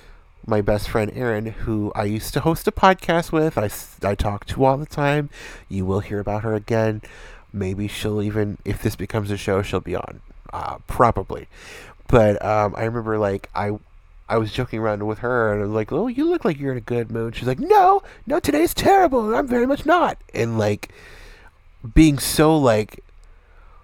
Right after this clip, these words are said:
I, unsure of what I said, but it was because of everything that was going on that day that, like, I, I s-,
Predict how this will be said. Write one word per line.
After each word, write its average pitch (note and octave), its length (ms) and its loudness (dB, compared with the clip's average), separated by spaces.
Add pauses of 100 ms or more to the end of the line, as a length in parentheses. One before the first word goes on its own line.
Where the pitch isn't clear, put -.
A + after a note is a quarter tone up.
(440)
I, B2 220 6
unsure C#3 580 4
of - 160 -2
what A2 120 4
I G2 120 2
said, G2+ 720 0 (880)
but C#3+ 120 10
it A#2 80 4
was B2 180 -4
because C3+ 560 -2
of A#2 280 -4 (420)
everything E3+ 500 2
that E2+ 100 -6
was A2 120 -10
going F2 300 -4
on F#3+ 280 0
that F#2+ 260 -10
day G2 440 -6 (760)
that, G2+ 360 0
like, F#2+ 440 -6 (2750)
I, - 120 -2 (120)
I - 100 0
s-, - 300 -8